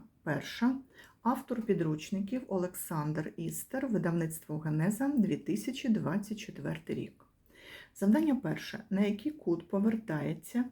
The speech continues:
хвилинна стрілка годинника протягом п'ятнадцяти хвилин, семи хвилин, двадцяти трьох хвилин?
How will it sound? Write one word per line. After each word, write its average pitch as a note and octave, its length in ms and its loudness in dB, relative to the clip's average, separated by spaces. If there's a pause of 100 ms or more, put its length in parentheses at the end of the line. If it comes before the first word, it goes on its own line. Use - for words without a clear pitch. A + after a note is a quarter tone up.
(320)
хвилинна F#3 680 6
стрілка D#3+ 500 -2
годинника D3+ 720 0
протягом G3+ 640 0
п'ятнадцяти A3 800 -2
хвилин, C4+ 460 -2 (360)
семи D#3 440 4
хвилин, A#3+ 460 2
двадцяти D#3 580 0
трьох B3 300 2
хвилин? - 480 -6